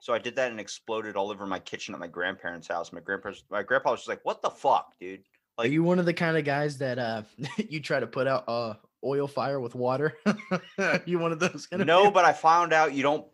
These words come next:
Speaker 1: when there's an electrical fire, you don't use water.
Speaker 2: No, <laughs> you don't.
Speaker 1: I learned that the hard way, dude. That scared the shit out of me, yo. There was, we had a little, one of those little D V D player things, and it actually,
Speaker 2: Mm-hmm.
Speaker 1: like, started sparking, and, like, a little bit of smoke was coming out, and I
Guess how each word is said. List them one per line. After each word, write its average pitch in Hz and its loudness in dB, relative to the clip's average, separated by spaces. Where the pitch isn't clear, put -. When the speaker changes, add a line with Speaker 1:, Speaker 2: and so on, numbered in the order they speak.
Speaker 1:
when 131 2
there's 131 4
an 131 2
electrical 123 4
fire, 113 6
you 98 -2
don't 104 2
use 101 -6
water. 87 0
Speaker 2:
No, 127 -2
<laughs> - -4
you 190 2
don't. - -6
Speaker 1:
I 113 2
learned 117 -2
that 113 -2
the 90 -4
hard 104 2
way, 87 -2
dude. 92 -12
That 104 -6
scared 104 -8
the 87 -12
shit - -8
out 92 -2
of 87 -12
me, 90 -16
yo. 90 -6
There 104 -2
was, 101 -12
we 117 -2
had 113 2
a 104 0
little, 104 -6
one 104 -8
of 101 -10
those 95 -12
little 101 -10
D 101 -16
V 98 -12
D 104 -12
player 107 -4
things, 113 -12
and 104 -10
it 98 -8
actually, 98 -4
Speaker 2:
Mm-hmm. - -4
Speaker 1:
like, 90 -12
started 101 -8
sparking, 101 -8
and, 90 -12
like, 87 -14
a 98 -16
little 98 -12
bit 98 -12
of 95 -12
smoke 98 -10
was 123 -14
coming 120 -8
out, 127 -4
and - -10
I 92 -10